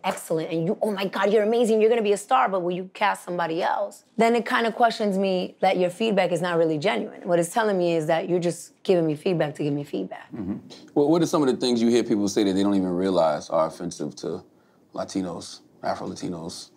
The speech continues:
Speaker 2: Latinx, just in general?
Speaker 1: I think that offensive is when you say that they're not black. I think it's offensive when you say that their story doesn't matter. I think it's offensive when you say, "Well, what are you? That doesn't make sense." Well, well, actually, if I was geographically,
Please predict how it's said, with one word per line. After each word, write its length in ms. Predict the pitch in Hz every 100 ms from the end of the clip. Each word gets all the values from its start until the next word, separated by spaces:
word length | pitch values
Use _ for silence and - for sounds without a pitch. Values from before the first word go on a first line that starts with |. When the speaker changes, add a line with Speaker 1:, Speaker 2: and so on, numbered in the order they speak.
| _ _ -
Speaker 2:
Latinx, 640 | 92 73 78 82 - -
just 200 | - -
in 80 | 85
general? 340 | 80 85 98 - _ 190
Speaker 1:
I 120 | 226
think 380 | 226 294 269 -
that 460 | 226 220 208 - _ _ _ _ _ - 95 92
offensive 540 | - 170 190 196 202 190
is 120 | 175
when 120 | 170
you 120 | 165
say 200 | 165 180
that 140 | 170 156
they're 80 | 160 160
not 60 | 156
black. 360 | 160 180 - _ _ _ _ -
I 120 | 196
think 300 | - 196 196
it's 120 | 190
offensive 480 | 180 175 190 180 180
when 180 | 180 175
you 60 | 175
say 140 | 170
that 120 | 175 170
their 80 |
story 340 | 170 - 180 175
doesn't 280 | 175 185 190
matter. 480 | 196 196 202 185 -
I 80 |
think 240 | 175 190 196
it's 140 | 185
offensive 480 | 185 208 185 - 185
when 180 | 180 175
you 80 | 175
say, 580 | - 185 175 175 170 175 _ - -
"Well, 180 | 202 180
what 180 | 190
are 160 | 185 196
you? 140 | 175
That 140 | 165 170
doesn't 200 | 175 175
make 160 | 170
sense." 320 | - 185 165 165
Well, 380 | 156 156 160 _
well, 180 | 202 202
actually, 440 | 196 208 214 285 247
if 80 |
I 80 | 202
was 260 | 220 233 170
geographically, 800 | 185 147 170 185 226 220 254